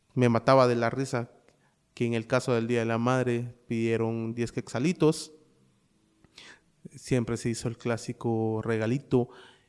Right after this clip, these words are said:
elaborado por las manos de los niños, pero, eh, llamó muchísimo <laughs> mi atención porque, gracias a Dios, las mamás pudieron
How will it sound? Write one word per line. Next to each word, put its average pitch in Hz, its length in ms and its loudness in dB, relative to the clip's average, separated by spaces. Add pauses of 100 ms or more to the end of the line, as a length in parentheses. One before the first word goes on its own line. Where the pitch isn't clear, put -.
elaborado 120 760 4
por 123 140 -2
las 110 140 0
manos 120 640 -4
de 117 140 -2
los 113 160 -2
niños, 139 600 -2 (640)
pero, 185 460 2 (380)
eh, 113 380 -2
llamó 120 260 2
muchísimo 160 500 0
<laughs> - 0 -
mi 160 100 6
atención 131 600 2 (640)
porque, 117 400 -2 (600)
gracias 135 500 2
a 131 80 2
Dios, 127 260 2
las 120 140 0
mamás 120 360 0
pudieron 123 560 0